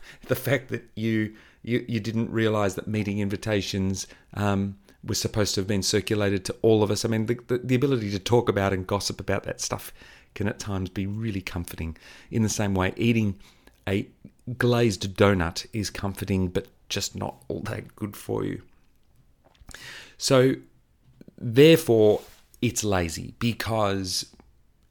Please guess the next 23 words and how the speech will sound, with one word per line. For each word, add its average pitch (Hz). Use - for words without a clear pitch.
with 110
that 123
comfort 147
in 101
mind, 98
the 123
easiest 117
thing 95
to 101
do 139
is 113
to 110
rock 127
up 107
into 95
a 90
conversation 110
without 135
really 180
having 113
done 98
the 92
work 101